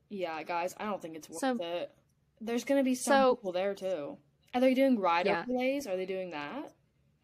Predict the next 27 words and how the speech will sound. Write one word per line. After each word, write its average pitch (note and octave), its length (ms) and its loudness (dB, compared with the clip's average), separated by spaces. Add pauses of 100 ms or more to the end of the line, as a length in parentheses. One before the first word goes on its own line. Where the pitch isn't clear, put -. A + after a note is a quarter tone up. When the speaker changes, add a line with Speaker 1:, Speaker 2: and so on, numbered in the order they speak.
(1000)
Speaker 2:
I A3+ 120 4
think A#3+ 460 -2
they D4+ 120 -2
might B3+ 320 -2
do, A3+ 680 0 (1800)
I'm A#3 160 6
thinking A#3+ 640 0
that A#3+ 160 -2
they're A3+ 120 -2
gonna G#3+ 280 -4
have G3 500 -4 (1160)
Space - 460 0
Mountain's G3+ 380 -2
lights F3+ 320 -2
turned G3 280 -6
completely F3 500 -4
off, C4 580 -2
but G3+ 140 4
Speaker 1:
Oh, - 40 0
Speaker 2:
other - 160 4
than C4 100 0
that, A3 260 0
I A#3 40 -8
don't C4 220 -6
think C4 140 -6
Speaker 1:
not - 60 -12
Speaker 2:
so. - 340 -8